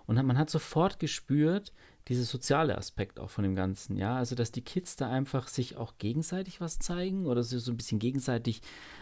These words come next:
animieren, da, äh, "Komm, ich kann schon das", und wenn's nur ein paar Töne sind am E-Bass und der andere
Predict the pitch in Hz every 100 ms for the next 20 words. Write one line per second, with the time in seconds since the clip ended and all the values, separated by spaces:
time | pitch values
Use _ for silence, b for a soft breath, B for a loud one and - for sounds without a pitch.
0 | B 120 123 120 127 160 185 196 196 135
1 | 123 123 - - 110 98 - - 147 135
2 | - 156 139 120 127 175 - - - 135
3 | 131 127 127 110 98 113 127 151 180 170
4 | 127 104 139 196 202 - - B B B
5 | B - - 127 127 - - _ - 107
6 | 135 143 147